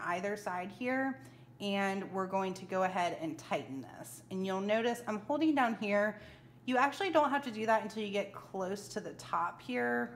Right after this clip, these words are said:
when you're really just tightening right here. It's good to hold these middle two while you pull out on either side, just like that. And then you'll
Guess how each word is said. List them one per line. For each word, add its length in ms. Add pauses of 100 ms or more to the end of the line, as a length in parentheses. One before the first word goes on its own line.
when 160
you're 140
really 340
just 240
tightening 680
right 240
here. 580 (380)
It's 100
good 160
to 100
hold 280
these 160
middle 320
two 520 (280)
while 120
you 140
pull 240
out 220
on 160 (100)
either 240
side, 640 (1600)
just 280
like 220
that. 260 (1120)
And 140
then 240
you'll 300